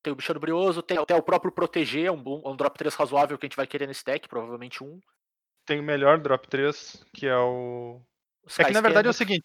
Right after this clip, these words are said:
Speaker 2: ó, a gente tem, é, Sky Scanner é um drop três que a gente ia preferir usar do que o Trufflenaut, provavelmente. A gente ia preferir
Speaker 1: Sim, o
Speaker 2: um
Speaker 1: Visi-
Speaker 2: Sky Scanner do que o segundo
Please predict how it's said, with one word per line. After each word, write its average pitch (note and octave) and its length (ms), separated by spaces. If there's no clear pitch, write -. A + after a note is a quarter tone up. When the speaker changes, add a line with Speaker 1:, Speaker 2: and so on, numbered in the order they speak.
Speaker 2:
ó, A#2 160
a C#3 80
gente D#3+ 240
tem, D#3 260
é, D3 220
Sky G#3+ 340
Scanner G3+ 340
é G3 40
um F3 80
drop D#3 200
três D3+ 220
que - 100
a D3 40
gente C#3 160
ia C#3 80
preferir C#3+ 400
usar C3+ 320
do D3+ 120
que C3+ 80
o C3+ 40
Trufflenaut, B2 640
provavelmente. C3 680
A C3+ 100
gente C3 120
ia C3+ 80
preferir C3+ 380
Speaker 1:
Sim, C3+ 60
o - 20
Speaker 2:
um C#3 40
Speaker 1:
Visi- C3+ 180
Speaker 2:
Sky B2+ 220
Scanner C#3 360
do B2+ 100
que - 80
o C3+ 60
segundo C3 520